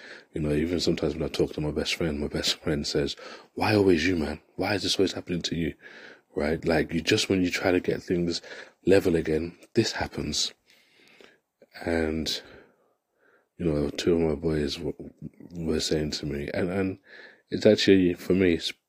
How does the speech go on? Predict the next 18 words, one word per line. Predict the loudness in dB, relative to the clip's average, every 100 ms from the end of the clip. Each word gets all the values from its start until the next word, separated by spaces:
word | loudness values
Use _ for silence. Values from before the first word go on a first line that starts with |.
| _
pretty | 2 4
cool | 6
indicator. | 6 4 -2 -2 -2 -6 -12 -20 -20 -20 _ 0
They |
were | 2
saying, | 4 2 0 -2 -8 -14 0
"Clearly | 6 8 8
you, | 6 4 0
you're | 0 2
doing | 2 0
things | 0 -2 0
right | 0 0 -2 -10 -14
and | -8 -2
you're | 0 2
on | 0
the |
right | 0 0 -2
path | -2 -2 -2